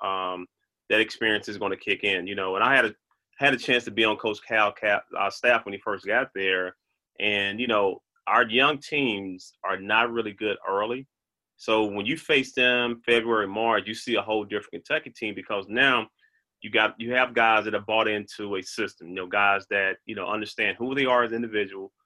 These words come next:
And two games in, you know, like I tell people, I say championships are not won in November, December. So I don't care how well a team plays right now, you need to be playing your best, and you don't wanna peak too soon. So Cal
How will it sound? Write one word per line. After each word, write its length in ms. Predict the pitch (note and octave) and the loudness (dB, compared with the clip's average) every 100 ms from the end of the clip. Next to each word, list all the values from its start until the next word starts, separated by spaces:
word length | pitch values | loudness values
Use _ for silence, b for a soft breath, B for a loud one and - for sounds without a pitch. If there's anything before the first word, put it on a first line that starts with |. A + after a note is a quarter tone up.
| _ _ - | _ _ -6
And 320 | G#2 G2+ G2 - | -2 0 -2 -6
two 240 | - F3 | -2 0
games 360 | E3+ D3+ B2 B2 | 2 2 0 0
in, 280 | C3 A#2+ | 4 4
you 100 | A#2+ | 2
know, 120 | A#2+ A2 | 0 0
like 160 | G#2+ | 0
I 100 | A2+ A2 | 0 -2
tell 200 | A#2+ G#2+ | -4 -6
people, 300 | - F#2 G2+ | -6 -10 -10
I 20 | |
say 180 | G2+ G2+ | -8 -10
championships 600 | - - C3+ C3 - A#2 | -8 -4 -2 -2 -6 -6
are 60 | G#2+ | -2
not 240 | A2 G#2+ | -2 -2
won 460 | G#2+ G#2+ G#2 G2 G2 _ _ _ | -4 -4 -4 -6 -10 _ _ _
in 100 | G2+ | -6
November, 420 | G#2 G2 G#2+ G#2 G2+ | -2 -2 -2 -4 -8
December. 440 | F#2+ - G#2+ F#2+ | -12 -8 -8 -8
So 120 | F2+ | -4
I 60 | G#2+ | -2
don't 180 | A#2 - | -4 -4
care 200 | G#2 G2 | -6 -4
how 220 | B2 C3 | 0 0
well 240 | B2+ C3 A#2+ | 0 -2 -4
a 80 | |
team 320 | A#2 B2+ A#2+ A#2 | -6 -8 -8 -6
plays 420 | A#2+ A#2 A2+ G#2+ | -4 -2 -4 -6
right 260 | A2+ G#2+ G2 | -4 -4 -4
now, 360 | G#2 G#2+ G2 F#2+ - _ _ _ _ | -4 -4 -4 -6 -14 _ _ _ _
you 160 | G2+ A#2+ | -6 -4
need 80 | B2 | -4
to 40 | |
be 120 | A#2 | -8
playing 280 | A2+ A#2 A2+ | -6 -4 -2
your 120 | G#2 | -2
best, 320 | F#2+ A2+ G#2+ | 0 0 0
and 80 | G#2+ | -2
you 80 | B2 | -2
don't 80 | B2+ | -2
wanna 140 | A2+ | -4
peak 260 | - A#2+ - | -6 -8 -10
too 120 | G#2+ | -16
soon. 300 | G#2 D3+ C#3 | -8 -4 -4
So 200 | A#2 G2+ | -2 -6
Cal 580 | - C3 D3 C3+ A#2+ | -4 0 2 2 0